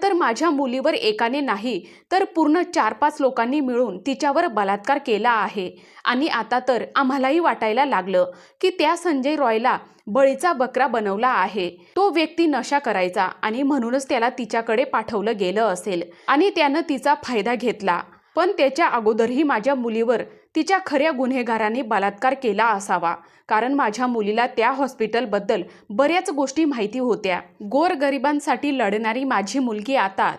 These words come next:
तिचा आवाज या गोष्टीसाठी उठवणार असेल आणि म्हणूनच या लोकांना त्या गोष्टी सहन झाल्या नाहीत. बरेच काळे धंदे त्या हॉस्पिटलमध्ये होत होते, तेच तिलाही माहिती पडले होते. याबाबत ती आमच्या दोघांसोबतही नेहमी बोलायची.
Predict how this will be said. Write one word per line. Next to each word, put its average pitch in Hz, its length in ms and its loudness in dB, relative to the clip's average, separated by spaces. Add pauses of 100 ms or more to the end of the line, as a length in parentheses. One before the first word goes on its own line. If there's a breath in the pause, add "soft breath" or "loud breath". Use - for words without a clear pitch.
तिचा 254 260 -2
आवाज 247 460 0
या 247 180 2
गोष्टीसाठी 262 680 -2
उठवणार 214 560 -2
असेल 196 360 -4 (360 loud breath)
आणि 226 180 -2
म्हणूनच 277 560 0
या 220 260 0
लोकांना 233 500 -2
त्या 233 240 0
गोष्टी 233 380 -4
सहन 254 440 -2
झाल्या 202 280 -4
नाहीत. 196 340 -4 (520 soft breath)
बरेच 294 420 0
काळे 285 320 2
धंदे 262 340 -2
त्या 285 240 0
हॉस्पिटलमध्ये 262 840 -2
होत 220 300 0
होते, 180 540 -4
तेच 349 320 0
तिलाही 262 340 0
माहिती 254 360 -2
पडले 220 340 0
होते. 202 500 -4
याबाबत 240 520 2 (160)
ती 294 80 0
आमच्या 247 340 -2
दोघांसोबतही 226 960 -2 (220 loud breath)
नेहमी 302 380 4
बोलायची. 196 600 -2